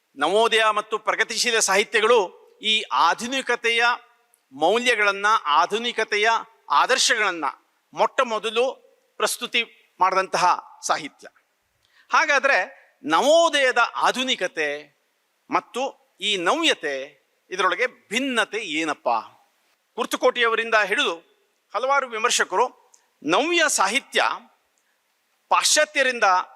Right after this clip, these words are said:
ಪಾಶ್ಚಾತ್ಯ ನವ್ಯ ಸಾಹಿತ್ಯದಿಂದ ಪ್ರೇರೇಪಿತವಾದಂಥದ್ದು, ಅದಕ್ಕೆ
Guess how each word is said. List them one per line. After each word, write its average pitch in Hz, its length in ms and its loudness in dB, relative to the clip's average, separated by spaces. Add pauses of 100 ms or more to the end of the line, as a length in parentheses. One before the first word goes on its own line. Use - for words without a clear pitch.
ಪಾಶ್ಚಾತ್ಯ 262 600 0
ನವ್ಯ 226 260 -2
ಸಾಹಿತ್ಯದಿಂದ 190 580 -2 (420)
ಪ್ರೇರೇಪಿತವಾದಂಥದ್ದು, 156 1080 -4
ಅದಕ್ಕೆ 214 500 -2